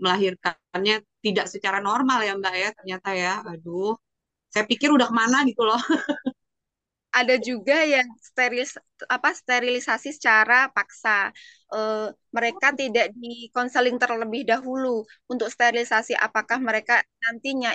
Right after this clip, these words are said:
Speaker 2: ingin mempunyai anak lagi, ataukah
Speaker 1: Hmm.
Speaker 2: sudah cukup dengan dua anak itu. Tapi mereka, eh, disterilisasi itu tanpa dengan penjelasan yang, eh,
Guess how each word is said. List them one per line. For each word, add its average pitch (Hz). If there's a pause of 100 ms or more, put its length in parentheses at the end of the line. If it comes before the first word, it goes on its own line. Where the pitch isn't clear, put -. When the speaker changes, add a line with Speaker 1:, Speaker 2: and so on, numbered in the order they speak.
Speaker 2:
ingin 233
mempunyai 226
anak 214
lagi, 233 (240)
ataukah 226
Speaker 1:
Hmm. 392
Speaker 2:
sudah 240 (240)
cukup 277 (480)
dengan 233
dua 220
anak 220
itu. 214
Tapi 214
mereka, 254 (400)
eh, 240
disterilisasi 240
itu 392
tanpa 302
dengan 247
penjelasan 254
yang, 277 (1160)
eh, 240